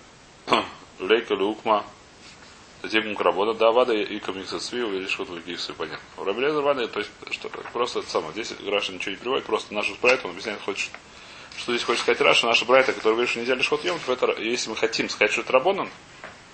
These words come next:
то мы должны это сказать про что? Про последнее, про Таиша и Цви. Потому что если будет Цви и Таиш, по Рабонану можно лихасот, и нужно лихасот, и можно в Йом Тов резать. Потому что там лифоход есть мифцат Цви.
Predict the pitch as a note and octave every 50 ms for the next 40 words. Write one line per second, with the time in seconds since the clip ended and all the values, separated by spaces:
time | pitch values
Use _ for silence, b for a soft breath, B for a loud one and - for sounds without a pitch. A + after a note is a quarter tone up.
0 | - - - A2+ B2 B2 C3+ C3 D3+ D3+ D3 - - - - C3 C3+ C#3 C3 -
1 | A#2+ A#2+ - - D#3 D3 - - A#2+ A2 - A2 - - F#2+ D#2+ D#2+ D2+ D2 -
2 | F2 F#2 F#2 F2 F2 F2 E2+ D#2+ - - F#2+ F#2 - - A2+ G#2 F#2 - - -
3 | - - - - - - - - - - - - - - - - F2+ F2+ - -
4 | A#2 A2 - A#2 A#2 A#2 A#2 - C3+ C3 C3 - - B2+ - - A#2 A2+ A2+ A#2+
5 | B2 A#2+ A2 G#2+ G#2+ G2+ A2 F#2+ F#2+ F#2 F#2+ F2+ - - - - E2+ E2+ F#2 F2+
6 | F2 D#2+ E2 F2 F#2 F2+ A#2+ G#2+ F#2 F#2 F#2+ F#2 F#2+ F2 F2+ F2 E2+ - - -
7 | D2 D2+ - - - - - - - - - - - - - - - - - -
8 | - - - - - - - - - - - - - - - - - - - F#2
9 | F2+ - A2 G#2 G2+ F#2+ G#2 G2 - A#2+ A#2+ A2 G2 G2 E2+ - - G2 F2 -
10 | - D2 C2+